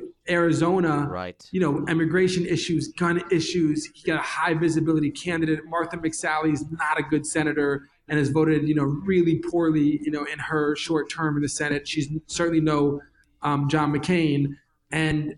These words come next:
Speaker 1: you know, if Mark, if Mark Kelly wins that race,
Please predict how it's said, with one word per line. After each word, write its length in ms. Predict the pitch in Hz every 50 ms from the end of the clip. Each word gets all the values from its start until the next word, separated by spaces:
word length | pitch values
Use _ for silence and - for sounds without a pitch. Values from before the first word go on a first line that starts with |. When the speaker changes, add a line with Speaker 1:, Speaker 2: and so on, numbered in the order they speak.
| _ _ _
Speaker 1:
you 100 | - 170
know, 120 | 170 160 160
if 160 | 160 156 -
Mark, 300 | 160 170 175 170 165 - - - - -
if 140 | 185 147 156
Mark 340 | 180 175 180 175 170 170
Kelly 640 | - - 185 175 175 170 170 165 165 170 156 - - - _ _ _ _ _ -
wins 240 | 151 151 175 175 156
that 220 | - 170 165 175 160
race, 400 | 160 180 226 240 - - -